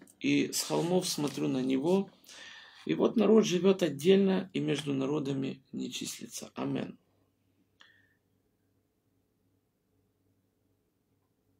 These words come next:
Другая сноска. «Итак, если вы будете слушаться гласа моего и соблюдать завет мой, то будете моим уделом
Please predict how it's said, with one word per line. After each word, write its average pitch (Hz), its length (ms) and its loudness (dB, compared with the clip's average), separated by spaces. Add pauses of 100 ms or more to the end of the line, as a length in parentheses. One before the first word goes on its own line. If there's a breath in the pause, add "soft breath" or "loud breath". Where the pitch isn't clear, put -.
(260)
Другая 175 540 4
сноска. - 760 -2
«Итак, 196 420 2
если 214 340 4
вы 180 160 6
будете 175 440 0
слушаться 175 580 -2
гласа 156 400 0
моего 139 560 -2 (840 soft breath)
и - 80 -2
соблюдать 165 680 4
завет 143 480 2 (120)
мой, 165 320 0
то 175 180 -2
будете 143 720 -4
моим 151 640 4
уделом 151 520 2